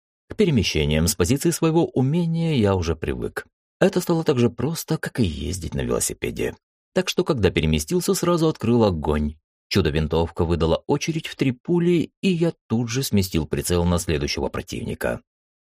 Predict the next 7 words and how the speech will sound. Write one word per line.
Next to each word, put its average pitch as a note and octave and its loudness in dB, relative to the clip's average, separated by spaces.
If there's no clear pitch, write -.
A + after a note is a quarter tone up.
Секунда, D3+ 2
еще F2+ 4
одна E2+ 0
очередь D#3 -2
и F#3 -2
снова D#2 -2
смещение. - -2